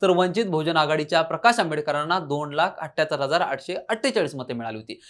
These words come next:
तीन नंबरची मतं म्हणजेच दोन लाख चोपन्न हजार तीनशे सत्तर मते काँग्रेसच्या हिदायत पटेलांना मिळाली होती. इथं प्रकाश आंबेडकरांमुळे काँग्रेसच्या उमेदवाराचा पराभव झाला नव्हता, तर काँग्रेसच्या उमेदवारामुळे प्रकाश आंबेडकरांचा पराभव झाला होता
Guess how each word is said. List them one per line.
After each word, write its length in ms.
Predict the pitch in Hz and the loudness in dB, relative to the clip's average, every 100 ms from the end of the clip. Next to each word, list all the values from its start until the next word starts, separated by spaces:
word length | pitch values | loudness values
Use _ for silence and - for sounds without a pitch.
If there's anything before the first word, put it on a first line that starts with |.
| - - | -12 0
तीन 120 | 302 | 4
नंबरची 360 | 294 262 254 254 | 4 8 6 6
मतं 280 | 220 220 226 | 4 4 4
म्हणजेच 460 | 202 226 196 190 - - | 6 6 6 4 -4 -6
दोन 340 | 156 202 269 214 | 8 10 10 8
लाख 240 | 202 220 | 4 4
चोपन्न 300 | 196 175 220 | -2 2 2
हजार 200 | 185 190 | 2 2
तीनशे 280 | 196 180 180 | -2 -6 -8
सत्तर 360 | - 190 - 262 | -10 -2 4 6
मते 280 | 165 165 185 | 4 -2 -4
काँग्रेसच्या 560 | 190 165 156 175 208 | 0 0 0 -2 0
हिदायत 320 | 202 151 151 165 | 0 0 0 -2
पटेलांना 500 | - 147 151 117 135 | -6 -6 -4 -4 -4
मिळाली 300 | 196 220 214 | 4 6 6
होती. 260 | 190 202 - - 269 | 2 -6 -14 -8 4
इथं 160 | 285 | 6
प्रकाश 360 | 294 240 277 277 | 6 6 8 8
आंबेडकरांमुळे 640 | 247 240 247 247 233 220 - - - | 6 6 6 6 6 4 2 -4 2
काँग्रेसच्या 500 | 185 185 196 196 214 | 2 4 2 4 2
उमेदवाराचा 640 | 180 170 180 165 160 185 | 2 2 2 2 0 -4
पराभव 400 | 185 160 156 160 | -2 0 0 0
झाला 220 | 139 165 | 0 4
नव्हता, 320 | 240 254 254 160 - _ - | 4 6 6 4 0 _ 2
तर 120 | 226 220 | 4 4
काँग्रेसच्या 560 | 202 180 214 262 277 | 4 6 6 4 4
उमेदवारामुळे 600 | 247 214 196 170 147 156 190 | 4 4 2 2 0 -6 -8
प्रकाश 440 | - 170 185 175 | -6 -2 -2 -2
आंबेडकरांचा 600 | 151 147 147 151 147 156 | -6 -6 -4 -4 -2 -4
पराभव 380 | 135 131 127 123 | 0 -2 -2 -4
झाला 200 | 123 185 | 4 6
होता 240 | 196 208 | 6 4